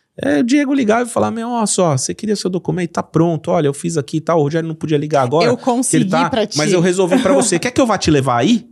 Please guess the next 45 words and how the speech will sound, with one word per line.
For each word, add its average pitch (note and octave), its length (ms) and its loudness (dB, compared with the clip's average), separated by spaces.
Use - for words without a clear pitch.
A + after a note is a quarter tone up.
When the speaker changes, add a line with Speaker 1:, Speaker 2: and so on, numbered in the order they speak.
Speaker 2:
Uhum. G#3 480 -6
Speaker 1:
Aí, A#2+ 460 2
olha C3 240 0
só B2+ 240 0
a A2 60 -2
sacada. G2+ 600 -4
Aí, A2 120 -6
então, A#2+ 480 -2
associa A2 800 0
a A2 120 2
hora B2 240 2
boa E3+ 480 2
com C3+ 200 -2
a B2+ 80 0
entrega C3 680 0
e B2 80 0
ele C#3 120 0
vai C3+ 140 -4
pessoalmente D#3 760 -6
e D3 160 0
olha D3+ 200 4
Speaker 2:
Uhum. - 60 -4
Speaker 1:
no C#3+ 60 -4
olho C#3 160 -4
da C3+ 80 -4
pessoa - 280 -10
e - 40 -10
fala, A#2+ 160 -12
tá B2 100 -8
aqui, - 180 -8
ó, F#2 60 0
resolvi A2 380 -2
pra A2+ 160 -12
você. A#2 260 -12
Speaker 2:
Pronto, G3 220 -8
criei G3+ 220 0
o G#3+ 40 -2
rapport. G#3 300 -4
Speaker 1:
Criou E3 300 4
um E3 80 0
baita D3+ 380 0
de A#2 60 -2
um A2+ 40 -2
Speaker 2:
Uhum, G#2+ 60 -2
Speaker 1:
rapport. G2+ 440 0